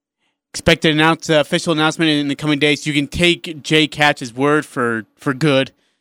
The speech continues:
Uh, the guy is locked in on B Y U Cougar sports anywhere and everywhere. He's, he's been on our show once, and he's done a great job.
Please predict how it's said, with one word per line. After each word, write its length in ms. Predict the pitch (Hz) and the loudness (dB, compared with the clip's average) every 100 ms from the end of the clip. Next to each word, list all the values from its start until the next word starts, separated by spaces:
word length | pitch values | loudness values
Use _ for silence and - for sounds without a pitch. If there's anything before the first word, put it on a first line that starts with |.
| _ - | _ -4
Uh, 160 | 120 | 0
the 100 | 117 | 0
guy 280 | 120 147 147 | 2 4 6
is 520 | 147 143 131 113 - - | 4 0 -2 -8 -18 -16
locked 500 | 131 123 143 147 - | -6 2 2 2 -2
in 240 | 147 127 | -2 -2
on 200 | 113 120 | -4 -6
B 120 | 120 139 | -2 0
Y 60 | |
U 140 | 131 127 | 0 -2
Cougar 680 | - 143 127 127 127 120 127 | -4 -4 0 2 0 -2 -6
sports 540 | - - 135 127 - - | -12 -2 0 0 -4 -6
anywhere 400 | 175 170 170 165 | 0 2 4 2
and 100 | 151 131 | 2 0
everywhere. 460 | 135 143 139 139 | 0 2 4 4
He's, 280 | 131 113 - _ _ - | 2 -4 -12 _ _ -10
he's 80 | 123 | 0
been 120 | 147 | 2
on 80 | 143 | 2
our 100 | 131 | -2
show 240 | - 147 | -2 -2
once, 360 | 143 139 143 139 | 2 0 0 -4
and 60 | |
he's 100 | 127 | -6
done 140 | 117 131 | -2 -4
a 40 | |
great 260 | 117 139 131 | 0 0 0
job. 320 | - 131 123 | 2 2 2